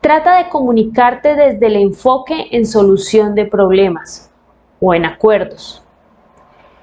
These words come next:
Reconoce y valida los sentimientos y las necesidades del otro, pero aquí hago una aclaración.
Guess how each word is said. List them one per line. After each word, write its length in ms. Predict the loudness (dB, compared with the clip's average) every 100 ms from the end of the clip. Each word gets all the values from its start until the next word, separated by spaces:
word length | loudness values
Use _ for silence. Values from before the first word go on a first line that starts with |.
| _ -6
Reconoce 1120 | 0 2 0 0 -2 0 0 -2 0 0 0
y 140 | -2 0
valida 560 | 2 2 0 0 2
los 180 | 2 0
sentimientos 840 | 0 0 2 2 4 2 0 -2 0
y 40 |
las 220 | 0 0
necesidades 920 | 0 0 -2 -2 -2 0 0 0 -2
del 180 | -2 2
otro, 320 | 2 0 -6 -20 _ _ _ 0
pero 240 | 2 2
aquí 300 | 0 0 0
hago 240 | 2 2
una 240 | 2 4 0
aclaración. 760 | 0 0 0 -2 -2 -2 -2